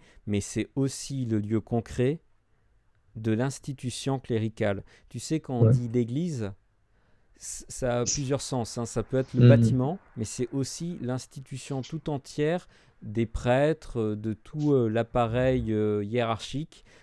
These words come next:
Speaker 1: de l'institution cléricale. Et,
Speaker 2: Mhm.
Speaker 1: euh, le pape est le chef de l'église. C'est pas le chef de l'église du coin de la rue, hein, c'est le chef de l'église de, euh, cet ensemble,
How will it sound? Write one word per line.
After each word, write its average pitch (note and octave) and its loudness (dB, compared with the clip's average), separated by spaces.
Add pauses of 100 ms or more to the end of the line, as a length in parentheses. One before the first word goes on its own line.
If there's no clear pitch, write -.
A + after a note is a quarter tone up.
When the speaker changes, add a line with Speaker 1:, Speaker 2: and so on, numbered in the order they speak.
(120)
Speaker 1:
de A2 -4
l'institution A#2 -4
cléricale. G2+ -4 (1040)
Et, A2+ 4
Speaker 2:
Mhm. A#2 10
Speaker 1:
euh, G2+ 2
le G#2 -2
pape C#3+ 0
est B2+ 0
le A#2 0
chef A#2+ -4
de A2 0
l'église. G#2 -4 (840)
C'est - -20
pas A#2 -2
le A#2 -2
chef B2 -2
de A2+ -4
l'église A2+ -2
du G#2+ -6
coin A2 -4
de A2 -2
la A#2+ 2
rue, C#3 0
hein, G#2+ -4
c'est - -10
le G#2+ -4
chef C#3+ -4
de A2+ -2
l'église A2 -2
de, A2 -4
euh, G#2+ 0
cet G#2 -8
ensemble, B2 -4